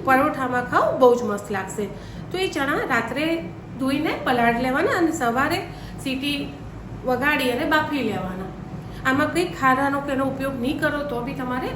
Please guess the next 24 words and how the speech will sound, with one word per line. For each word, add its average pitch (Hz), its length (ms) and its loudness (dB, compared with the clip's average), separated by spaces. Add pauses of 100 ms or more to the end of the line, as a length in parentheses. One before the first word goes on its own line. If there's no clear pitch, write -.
મસ્ત 254 280 -2
બફાઈ 254 400 0
જશે, 339 300 2 (520)
રાતે 226 280 2
પલાળેલા 233 560 4
હશે 220 220 -2
એટલે. 240 240 0 (440)
તો 269 60 0
એકદમ 403 300 -2
મેશ 254 340 -2
થઈ 269 160 -4
જાય 262 160 -4
એવા 262 180 -2
મારા 254 280 -2
ચણા 262 260 -2
પલળી 262 340 -4
ગયા 311 160 -2
છે. 392 220 -4 (460)
તો 226 100 -2
ચલો 226 280 -4
આપણે 392 240 -2
શાક 254 320 -4
વઘારવાની 247 460 0
રીત 403 240 0